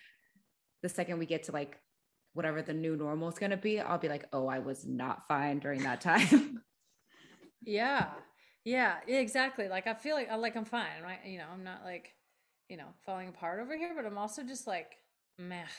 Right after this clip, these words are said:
Speaker 2: Feels real, like, just
Speaker 1: Meh.
Speaker 2: yeah. It's like, meh. So that's been a little hard. I think especially coming back from the Olympics, that's been a little hard.
Speaker 1: So, like, what would you do to, like, take care of yourself? How do you relax?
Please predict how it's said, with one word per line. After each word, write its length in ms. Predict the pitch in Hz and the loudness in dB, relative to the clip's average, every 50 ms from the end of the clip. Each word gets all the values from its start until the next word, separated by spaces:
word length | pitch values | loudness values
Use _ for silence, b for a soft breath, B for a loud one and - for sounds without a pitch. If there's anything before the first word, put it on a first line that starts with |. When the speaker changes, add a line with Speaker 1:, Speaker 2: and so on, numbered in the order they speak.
| B B B _ _ _ _ _ _ _ _ | B B B _ _ _ _ _ _ _ _
Speaker 2:
Feels 240 | - 208 202 196 190 | -12 -12 -12 -10 -10
real, 240 | 185 190 196 190 190 | -8 -6 -4 -4 -4
like, 320 | 185 180 170 160 - - _ _ _ _ _ _ _ _ _ _ _ _ _ _ _ _ _ _ _ _ _ _ _ _ _ _ _ | -4 -6 -8 -8 -10 -16 _ _ _ _ _ _ _ _ _ _ _ _ _ _ _ _ _ _ _ _ _ _ _ _ _ _ _
just 300 | 185 180 - - - _ _ _ _ _ _ _ _ _ _ - | -18 -16 -16 -18 -18 _ _ _ _ _ _ _ _ _ _ -20
Speaker 1:
Meh. 220 | - - 120 - - - | -10 -6 -6 -6 -6 -6
Speaker 2:
yeah. 180 | 220 233 240 220 - - b b b b b b b b b b b _ _ _ _ | -8 -8 -8 -8 -12 -20 b b b b b b b b b b b _ _ _ _
It's 80 | _ - | _ -12
like, 280 | 208 202 196 202 - _ _ _ _ _ _ _ 180 | -12 -12 -12 -14 -20 _ _ _ _ _ _ _ -18
meh. 120 | 180 165 156 - - _ _ _ _ | -18 -18 -18 -20 -20 _ _ _ _
So 280 | _ - 185 180 175 175 - - - | _ -12 -10 -10 -10 -12 -14 -12 -4
that's 200 | 226 233 233 240 | -4 -2 -2 -2
been 160 | - 277 247 | -4 -4 -4
a 80 | 214 190 | -4 -4
little 340 | 180 170 160 160 160 156 165 | -4 -6 -6 -6 -8 -10 -8
hard. 240 | - 190 180 175 175 | -6 -4 -4 -4 -4
I 60 | 180 | -4
think 140 | 240 240 226 | -4 -6 -6
especially 260 | 233 226 190 202 185 | -6 -10 -10 -10 -12
coming 160 | - 180 175 | -12 -12 -12
back 200 | 165 160 160 _ | -12 -14 -16 _
from 100 | - - | -20 -20
the 80 | - - | -20 -20
Olympics, 360 | - - - - - - - - | -20 -20 -18 -18 -18 -18 -18 -18
that's 140 | - - - | -18 -20 -20
been 100 | - - | -20 -20
a 20 | |
little 160 | - - 175 | -20 -20 -20
hard. 220 | 180 - - - _ | -20 -20 -20 -20 _
Speaker 1:
So, 600 | - - - 214 202 196 196 190 185 - - - - | -12 -2 2 4 6 6 8 8 6 4 2 -2 -4
like, 260 | - - 185 185 - | 2 2 4 4 2
what 420 | - - - 151 151 190 190 - 190 | -2 -8 -6 2 4 6 6 6 6
would 160 | 196 190 185 | 4 4 4
you 160 | 196 196 190 | 2 2 2
do 360 | 185 - 175 170 170 165 165 160 | 0 0 -2 0 0 0 -2 -2
to, 120 | - 170 | -2 0
like, 220 | 160 156 156 - | 0 0 0 -2
take 160 | - - 160 - | 0 0 0 4
care 140 | - 165 | 4 4
of 60 | 160 160 | 4 4
yourself? 360 | 156 151 - 156 151 156 - | 2 2 2 0 -2 -2 0
How 100 | - 156 | 0 0
do 80 | 156 151 | 2 2
you 60 | 151 | 0
relax? 640 | 151 156 151 160 156 156 156 - - - - - | 0 0 2 4 2 2 2 -2 -6 -10 -10 -10